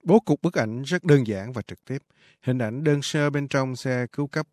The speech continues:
không gây rối rắm cho người xem. Bạn chỉ đơn giản là nhìn thẳng vào Omran. Tôi nghĩ bởi vì chúng ta đã trực tiếp nhìn thẳng vào em, mắt đôi mắt. Cái nhìn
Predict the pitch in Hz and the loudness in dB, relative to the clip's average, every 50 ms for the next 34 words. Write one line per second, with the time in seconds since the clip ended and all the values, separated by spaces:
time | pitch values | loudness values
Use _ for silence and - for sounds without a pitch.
0 | _ _ _ - 135 123 123 117 123 120 120 104 113 120 131 131 131 123 131 139 | _ _ _ -4 -2 -2 -2 0 0 0 0 2 2 2 2 2 0 -2 -4 -4
1 | - 131 110 104 98 - - 113 110 107 104 _ _ _ _ _ _ _ _ - | -6 -8 -6 -6 -8 -8 -8 -8 -8 -8 -10 _ _ _ _ _ _ _ _ -4
2 | 120 120 117 - 175 170 180 180 151 127 110 110 135 147 135 127 127 127 117 113 | -2 -2 0 2 4 4 4 4 2 0 -2 -4 -4 -6 -4 -2 -2 -2 -2 -4
3 | 104 - - 123 113 101 107 135 175 202 185 131 127 120 117 113 110 107 104 98 | -8 -8 -8 -6 -6 -6 -6 -8 -8 -8 -6 -6 -4 -4 -4 -4 -6 -8 -10 -10
4 | - 113 127 131 131 123 127 127 127 123 110 - _ _ _ _ _ _ _ _ | -10 -8 -8 -8 -6 -6 -6 -6 -6 -8 -10 -14 _ _ _ _ _ _ _ _
5 | _ 185 180 165 135 127 127 127 139 160 165 151 147 143 131 - 175 180 - 165 | _ 0 0 2 2 2 0 0 -2 -2 -2 -2 -2 -2 -2 -2 -4 -4 -2 -2
6 | 143 135 143 - - 120 - _ - 196 214 - 165 139 123 104 - - 104 95 | 0 0 -2 -2 -4 -6 -6 _ -2 -2 -2 0 -2 -2 -2 -4 -6 -12 -12 -12
7 | 107 127 123 117 98 101 110 120 123 120 113 _ _ _ _ - 139 139 - 147 | -12 -10 -8 -8 -8 -6 -8 -10 -10 -10 -14 _ _ _ _ -12 -12 -8 -4 -4
8 | 147 143 151 - - _ _ _ _ _ _ _ _ _ _ _ _ _ _ - | -2 -2 -4 -6 -8 _ _ _ _ _ _ _ _ _ _ _ _ _ _ -2
9 | 151 160 156 127 120 110 104 98 | -2 0 0 0 -2 -4 -6 -10